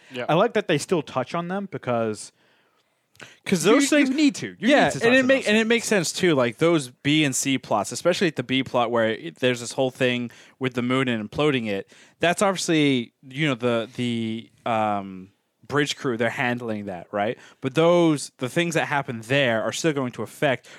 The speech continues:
Speaker 3: what happens to our main
Speaker 2: Absolutely.
Speaker 3: characters. So
Speaker 2: Yeah.
Speaker 3: I think, like, how they've done it where the A plot is the lower deck crew, B clo-, B plot, C plot, whatever is, like, the main bridge crew. I think that's, um,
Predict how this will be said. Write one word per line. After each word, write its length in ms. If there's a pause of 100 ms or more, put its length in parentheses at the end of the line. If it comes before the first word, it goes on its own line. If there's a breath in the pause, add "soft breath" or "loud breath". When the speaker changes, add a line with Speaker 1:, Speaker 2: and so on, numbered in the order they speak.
Speaker 3:
what 120
happens 380
to 80
our 100
main 100
Speaker 2:
Absolutely. 600
Speaker 3:
characters. 220 (180 loud breath)
So 120
Speaker 2:
Yeah. 60
Speaker 3:
I 40
think, 220
like, 140
how 220
they've 180
done 240
it 80
where 100
the 140
A 120
plot 300
is 300
the 100
lower 220
deck 220
crew, 280 (300 loud breath)
B 140
clo-, 400
B 200
plot, 360
C 180
plot, 320
whatever 460
is, 120
like, 220
the 160
main 300
bridge 320
crew. 280 (300 soft breath)
I 80
think 260
that's, 400
um, 520